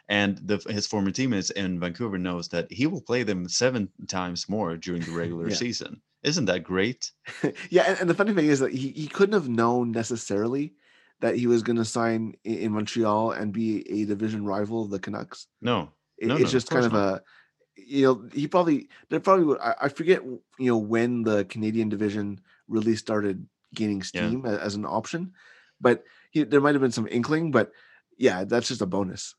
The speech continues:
Speaker 2: for Montreal. <laughs> You know, having a guy who obviously was, was motivated or just likes playing in Vancouver for whatever reason. He likes the, the hotel or the ice or, or
Speaker 1: Hmm.
Speaker 2: the, the,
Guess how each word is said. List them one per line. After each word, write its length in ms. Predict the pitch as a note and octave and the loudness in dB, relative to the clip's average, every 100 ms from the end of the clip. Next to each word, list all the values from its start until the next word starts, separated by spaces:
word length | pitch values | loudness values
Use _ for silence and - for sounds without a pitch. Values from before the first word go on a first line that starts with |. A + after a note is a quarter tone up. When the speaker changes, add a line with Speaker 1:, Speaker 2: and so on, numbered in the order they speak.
| _ | _
Speaker 2:
for 120 | C3 | 0
Montreal. 640 | A2+ G#2 - G#2 F#2+ A2 - | 2 0 0 0 0 -4 -4
<laughs> 120 | A#2+ - | -2 2
You 160 | C3 | 4
know, 100 | A#2 A#2 | 4 2
having 360 | A#2 A#2+ B2+ | 2 2 2
a 60 | A2+ | 2
guy 260 | A2 A2 | 4 2
who 220 | G#2+ G#2+ F#2 - - - _ _ | 2 -2 -6 -14 -20 -20 _ _
obviously 720 | - B2 B2+ A2+ B2 A2 F#2+ _ _ _ | 2 4 4 4 2 2 2 _ _ _
was, 500 | - A2+ G#2+ G2+ G2+ | 2 6 6 6 2
was 220 | F#2+ G2 | -2 -2
motivated 580 | G#2+ C#3+ B2+ B2 A#2 A2 | 6 6 8 8 8 4
or 480 | F2 G2 F#2 F#2+ F2+ | 2 0 0 -2 -4
just 220 | - G#2+ | -8 -6
likes 260 | G#2 G#2+ - | 0 -2 -2
playing 280 | - A2 A2+ | -2 0 0
in 100 | G2+ | 0
Vancouver 640 | F#2+ F#2 B2+ C3+ B2+ A2 _ _ _ _ | -2 -2 0 2 2 0 _ _ _ _
for 160 | A#2 | 2
whatever 320 | A2 A2 G#2+ | 6 6 4
reason. 320 | G#2+ A2 A2 G#2 | 4 4 2 -2
He 140 | G2+ | 0
likes 260 | G#2+ G2+ - | 0 0 -4
the, 300 | G#2+ G2 F#2+ | -2 -2 -2
the 140 | F#2+ | -6
hotel 680 | F#2+ F#2+ A#2+ C3 B2+ B2+ G#2+ | -6 -6 4 4 6 2 2
or 360 | F#2 F2+ F2 F2 F2+ | -2 -4 -8 -10 -6
the 140 | G2+ | 0
ice 360 | A#2 B2+ A#2+ - | 2 2 0 -6
or, 240 | F#2+ A2 _ _ _ _ - | -8 -8 _ _ _ _ -8
or 40 | F2+ | -6
Speaker 1:
Hmm. 40 | E2+ | -4
Speaker 2:
the, 320 | F2 F2 - - _ | -6 -10 -16 -18 _
the, 160 | - | -16